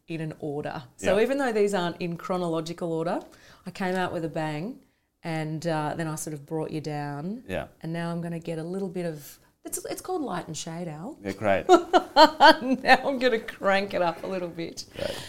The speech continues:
Speaker 1: And possibly tell you a little bit about myself with this next one as well.
Speaker 2: Well, I can't imagine how you wouldn't.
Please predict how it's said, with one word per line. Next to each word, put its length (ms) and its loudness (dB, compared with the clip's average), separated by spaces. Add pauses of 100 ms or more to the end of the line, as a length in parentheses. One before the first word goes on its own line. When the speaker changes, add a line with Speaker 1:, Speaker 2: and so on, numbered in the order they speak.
(280)
Speaker 1:
And 180 4
possibly 640 6
tell 300 6
you 180 4
a 40 10
little 240 6
bit 300 4
about 360 4
myself 580 -4
with 140 -10
this 220 -6
next 360 -10
one 320 -10 (120)
as 160 -8
well. 380 -8 (160)
Speaker 2:
Well, 160 -2
I 60 4
can't 260 -2
imagine 580 -6 (100)
how 100 2
you 160 0
wouldn't. 280 -6